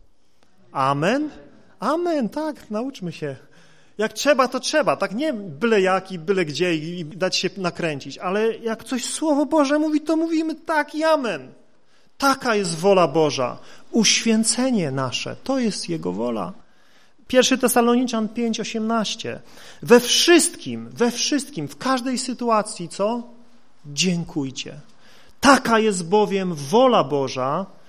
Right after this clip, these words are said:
w Chrystusie Jezusie względem was. Dziękczynienie w każdej sytuacji, w każdym położeniu. W jakim położeniu byli Tesaloniczanie?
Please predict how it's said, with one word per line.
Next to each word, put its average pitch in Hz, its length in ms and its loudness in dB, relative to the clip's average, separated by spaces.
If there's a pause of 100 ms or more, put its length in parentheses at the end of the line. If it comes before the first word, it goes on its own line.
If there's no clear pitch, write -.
(180)
w - 100 -14
Chrystusie 202 800 2
Jezusie 190 600 0
względem 185 580 -4
was. 220 440 -2 (540)
Dziękczynienie 262 840 0
w 254 140 -12
każdej 285 580 2
sytuacji, 202 680 -2
w - 120 -14
każdym 240 400 2
położeniu. 156 420 -2
W - 20 4
jakim 277 260 4
położeniu 208 440 4
byli 180 220 2
Tesaloniczanie? 156 920 -2